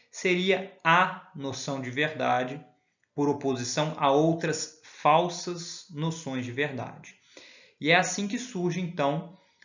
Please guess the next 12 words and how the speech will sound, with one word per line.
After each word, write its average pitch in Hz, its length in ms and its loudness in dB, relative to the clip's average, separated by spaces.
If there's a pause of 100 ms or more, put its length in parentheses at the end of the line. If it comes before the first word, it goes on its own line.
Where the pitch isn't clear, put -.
a 120 360 -2
forma 147 600 0
discursiva 127 680 -6
pela 117 260 -4
qual - 640 -4
Platão, 135 800 0
enquanto 127 580 -6
escritor 160 1000 -4
de 127 160 -8
uma 123 200 -2
obra 120 320 0
filosófica, 143 800 -4